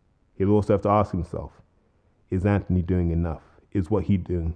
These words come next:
is what his," start again, guys. "Is what he doing good enough? Is he putting the right level of effort in? Can we find another level individually? Can we find another level together?"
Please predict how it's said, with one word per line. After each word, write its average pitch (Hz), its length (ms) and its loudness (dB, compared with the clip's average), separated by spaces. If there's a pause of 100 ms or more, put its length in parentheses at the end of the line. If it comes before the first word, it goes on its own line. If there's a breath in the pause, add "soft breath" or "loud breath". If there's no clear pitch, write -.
is 101 160 -4
what 107 320 0 (180)
his," 120 360 -2 (760 soft breath)
start 131 260 4
again, 82 300 -2
guys. 80 380 -14
"Is 110 180 4
what 110 160 2
he 113 220 2
doing 87 380 -2 (360)
good 85 160 -4
enough? 76 320 -10 (1000)
Is 101 160 0
he 113 140 4
putting 95 260 2
the 90 80 0
right 87 180 -2
level 87 260 -6
of 85 100 -6
effort 82 280 -10
in? 76 140 -10 (260)
Can 107 220 2
we 107 80 4
find 104 280 2
another 98 280 2
level 95 280 0
individually? 135 600 0
Can 127 140 2
we 107 80 4
find 101 240 2
another 95 280 2
level 90 260 -4
together?" 85 460 -12